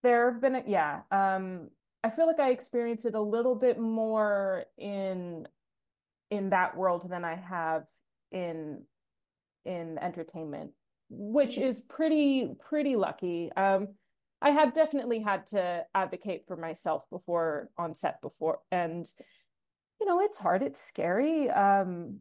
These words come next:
Speaker 1: because actors are so disposable, and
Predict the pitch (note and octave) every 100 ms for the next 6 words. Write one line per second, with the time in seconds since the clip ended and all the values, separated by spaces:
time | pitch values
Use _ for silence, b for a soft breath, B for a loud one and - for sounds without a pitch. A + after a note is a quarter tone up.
0 | _ _ _ _ _ _ - A#3 - G#3+
1 | G3 F3+ F3+ _ - G#3+ C4 A#3+ A3 A3
2 | G3+ A#3 - E3 F3+ F#3+ A3 D4 D4+ _
3 | _ _ _ _ _ _ _ - G#3+ G3+
4 | G3 F#3